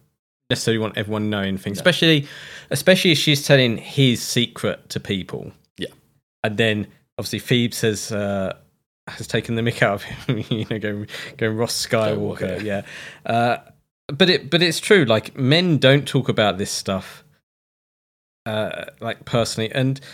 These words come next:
Speaker 1: you know what? I don't want to bond. I don't want to share. Like, be-, before this episode, you told me a story about someone else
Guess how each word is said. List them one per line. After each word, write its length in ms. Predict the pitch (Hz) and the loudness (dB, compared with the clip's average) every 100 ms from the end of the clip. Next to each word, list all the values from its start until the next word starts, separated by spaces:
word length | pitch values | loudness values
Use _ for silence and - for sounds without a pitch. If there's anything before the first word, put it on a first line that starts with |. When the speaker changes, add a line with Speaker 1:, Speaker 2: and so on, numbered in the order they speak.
| - - | -10 0
Speaker 1:
you 60 | |
know 160 | 190 220 | 4 6
what? 260 | 202 202 - _ | 4 2 -6 _
I 140 | 160 214 | 2 6
don't 220 | 277 226 | 6 6
want 160 | 214 214 | 6 6
to 100 | 156 | 6
bond. 260 | 117 117 | 6 6
I 100 | 147 | 6
don't 180 | 220 220 | 8 6
want 160 | 175 160 | 6 6
to 40 | |
share. 420 | - 107 95 98 - _ _ - - - - | 4 2 2 -2 -6 _ _ -20 -20 -4 0
Like, 160 | 151 | 2
be-, 120 | 196 | 2
before 400 | 185 202 202 214 | 2 0 8 8
this 200 | 214 208 | 8 6
episode, 480 | 202 196 - 127 113 | 6 4 2 4 6
you 100 | 135 | 4
told 280 | 139 160 160 | 6 6 6
me 240 | 151 131 | 6 6
a 100 | 117 | 6
story 280 | - 131 127 | 4 6 6
about 260 | 117 120 - | 8 4 4
someone 300 | 127 120 117 | 2 2 4
else 440 | 113 110 - - | 4 2 -2 -6